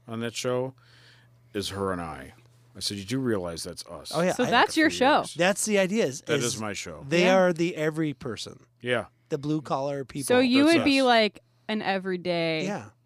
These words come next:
Speaker 2: yeah.
Speaker 3: drama.
Speaker 2: I mean, it was, I
Speaker 3: A,
Speaker 2: was,
Speaker 3: a
Speaker 2: I was, for
Speaker 3: drama.
Speaker 2: me, it was a toss between him and Brad Pitt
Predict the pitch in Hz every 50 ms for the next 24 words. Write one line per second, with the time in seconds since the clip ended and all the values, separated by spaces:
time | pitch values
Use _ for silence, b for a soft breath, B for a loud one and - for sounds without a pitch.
0 | _ _ - 151 147 131 - _ - 180 - 185 156 131 131 - 95 104 - B
1 | B - - 208 220 233 233 233 233 214 180 - - 160 190 202 202 208 190 180
2 | - - - 190 208 - 330 339 - 370 359 349 - - - 220 226 226 220 -
3 | - 180 165 165 175 170 - - 170 160 156 - 208 185 - - 170 156 147 117
4 | - - 160 156 156 165 139 135 127 127 123 123 120 107 - 127 123 104 90